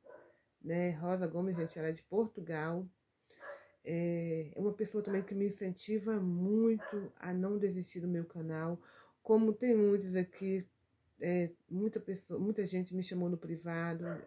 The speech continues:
às vezes me mandaram mensagem pelo e-mail, é, deixaram, né, algum relato lá na postagem que eu postei.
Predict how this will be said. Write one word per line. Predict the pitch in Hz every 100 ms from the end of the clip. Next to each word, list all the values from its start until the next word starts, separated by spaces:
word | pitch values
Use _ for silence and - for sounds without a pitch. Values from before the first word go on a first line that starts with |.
| -
às | 160 165
vezes | 180
me | 165 180
mandaram | 180 170 160 165 175
mensagem | 170 165 165 160 165
pelo | - 165 165
e-mail, | 156 156 160 160 165 165 _ - - - - _
é, | - 160 165 165 160 -
deixaram, | 190 208 - 202 202 220 202
né, | 196 190
algum | 185 202
relato | 196 180 165 165 180 185
lá | 170
na | 170 170
postagem | - 165 - 156 151 160
que | -
eu | 160
postei. | - 165 - 170 160 165 185